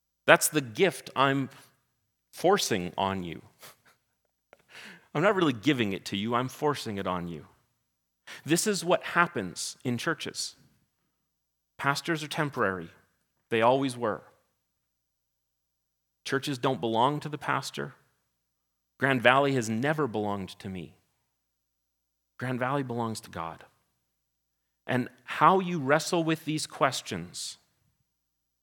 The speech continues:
I am going to be amazed to watch,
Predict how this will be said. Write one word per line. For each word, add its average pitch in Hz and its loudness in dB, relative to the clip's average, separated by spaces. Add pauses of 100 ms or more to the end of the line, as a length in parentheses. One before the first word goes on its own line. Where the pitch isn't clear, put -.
(600)
I 147 2
am 139 4
going 123 0
to 123 -10
be 110 -4
amazed 120 -2
to 120 -8
watch, - -6